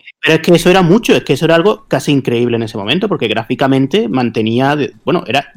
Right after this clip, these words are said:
muy bueno, mantiene el, el tirón. Ahora, Super Mario Land uno era una cosa más pequeña, pero ya te dejaba ver que por dónde iban a ir. Luego sacaron también otro juego que yo creo que es de lo mejor de Nintendo, el Link's Awakening original,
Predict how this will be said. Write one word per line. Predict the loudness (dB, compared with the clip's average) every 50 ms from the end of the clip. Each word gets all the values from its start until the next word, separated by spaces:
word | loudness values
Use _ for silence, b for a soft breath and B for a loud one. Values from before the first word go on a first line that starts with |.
| -10
muy | -4 -2 2 4 4 4
bueno, | 4 4 2 0 0
mantiene | 0 0 0 0 2 2 2 2
el, | 2 0 0 -2 -2 -2
el | -4 -4 -4
tirón. | -4 -6 -6 -6 -8 -10 _ b b b b b b b b b
Ahora, | b 2 2 2 0
Super | -2 -2 -2 0 2
Mario | 4 4 6 6
Land | 4 4 2 2
uno | 2 2 2 2 0 -4 -6 -6 -4
era | -2 0 2 0 0 -2 -8 -16
una | -14 -14 -12 -10
cosa | -12 -10 -8 -8
más | -8 -6
pequeña, | -6 -4 -2 0 0 0 0 -2 -2
pero | -2 -2 -2 -2 -2 -2
ya | -4 -4
te | -2 -2 -2
dejaba | -2 -2 -2 0 2 2 4
ver | 4 2 2 2
que | 0 0 2 2 0 0
por | -2 -6 -4
dónde | -2 -2 -2 0 0
iban | 2 2 2 0
a | 0
ir. | -2 -4 -4 -2
Luego | 0 0 2 2 2 0 0 b b b b b b
sacaron | -6 -6 -2 0 2 2 2 4
también | 4 4 4 4 4 4
otro | 2 2 0 0
juego | 2 4 2 4
que | 2 2
yo | 0 0 0
creo | 0 0 0 0 0
que | 0 -2
es | -2 0
de | 0 0
lo | 0 2
mejor | 0 -2 -2 -4 -2 0
de | 0
Nintendo, | 0 0 0 0 0 0 0 2 0 0 0 -2
el | -4 -4
Link's | -2 -4 -4 -4 -2
Awakening | -2 0 2 0 0 0 -2 -2 0 0
original, | 0 -2 -4 -4 -4 -4 -4 -4 -4 -6